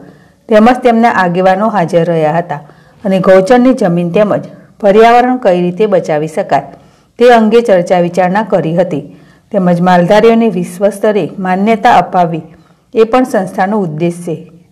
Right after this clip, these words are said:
જાપાન નામની આ સંસ્થા દુનિયાના ચાર દિશાઓમાં કાર્યરત છે.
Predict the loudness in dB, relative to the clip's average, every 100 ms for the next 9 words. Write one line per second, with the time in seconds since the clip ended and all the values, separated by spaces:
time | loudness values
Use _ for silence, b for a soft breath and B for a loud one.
0 | -2 0 2 2 2 0 0 0 0 0
1 | -4 -8 -6 -6 -4 -4 -2 0 0 0
2 | 0 0 -2 -4 0 0 0 -2 0 0
3 | 2 0 -2 -4 -10